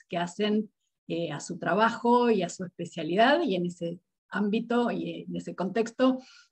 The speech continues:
hoy estamos recibiendo a Constanza Sile y la voy a presentar en un minuto.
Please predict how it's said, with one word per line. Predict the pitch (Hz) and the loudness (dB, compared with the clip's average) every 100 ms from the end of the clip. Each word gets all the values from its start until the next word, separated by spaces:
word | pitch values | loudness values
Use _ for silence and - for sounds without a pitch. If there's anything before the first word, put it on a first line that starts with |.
| _ | _
hoy | 190 185 | -2 -2
estamos | 180 185 196 208 254 - | -2 -2 0 -2 -4 -10
recibiendo | 180 175 185 185 185 196 220 233 233 - - | -8 -6 -2 -2 0 2 2 2 -2 -10 -8
a | 165 | -6
Constanza | 165 170 175 170 175 | -6 -8 -4 -4 -4
Sile | 170 269 302 339 | -4 0 2 2
y | |
la | 269 175 | 2 0
voy | 170 | 0
a | 170 | -4
presentar | 175 - 156 170 | -8 -8 -4 -2
en | 175 180 | -2 0
un | 202 | 4
minuto. | 262 320 - 339 | 6 4 2 -2